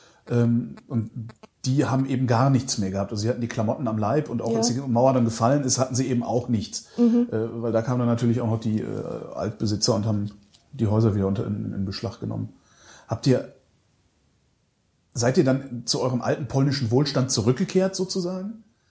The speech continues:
Speaker 1: Oder ist das ein
Speaker 2: Ja.
Speaker 1: Leben, mit dem ihr dann abgeschlossen hattet?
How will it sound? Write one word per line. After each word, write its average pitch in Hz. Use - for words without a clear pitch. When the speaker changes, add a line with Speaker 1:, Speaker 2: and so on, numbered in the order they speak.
Speaker 1:
Oder 214
ist 214
das 220
ein 135
Speaker 2:
Ja. 139
Speaker 1:
Leben, 143
mit 131
dem 131
ihr 127
dann 127
abgeschlossen 117
hattet? 101